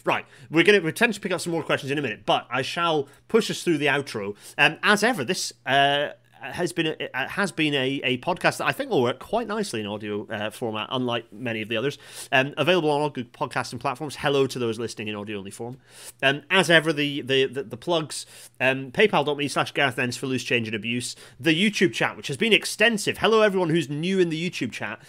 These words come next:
Um, the Discord, uh, server is where this continues, and it can, uh, and this sort of subject is will it bounces around in perpetuum 'cause it's very interesting stuff.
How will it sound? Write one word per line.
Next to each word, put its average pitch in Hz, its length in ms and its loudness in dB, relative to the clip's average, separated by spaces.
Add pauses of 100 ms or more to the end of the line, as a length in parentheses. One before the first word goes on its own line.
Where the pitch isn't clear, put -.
(200)
Um, 143 280 2
the 135 80 -6
Discord, 139 580 0
uh, 113 100 -6
server 123 380 0
is 123 180 -4
where 131 160 2
this 151 160 -2
continues, 127 560 -2
and 117 160 -6
it - 100 -8
can, 135 140 -12
uh, 131 200 -2
and 127 140 -2
this 190 140 2
sort 151 200 0
of 120 80 -6
subject 123 380 -2
is 123 280 -4
will 123 300 -2 (180)
it 120 100 -12
bounces 135 380 -4
around 117 260 -4 (240)
in 135 120 0
perpetuum 135 420 -2
'cause - 100 -14
it's 123 80 -10
very 143 240 0
interesting 113 280 -6
stuff. - 220 0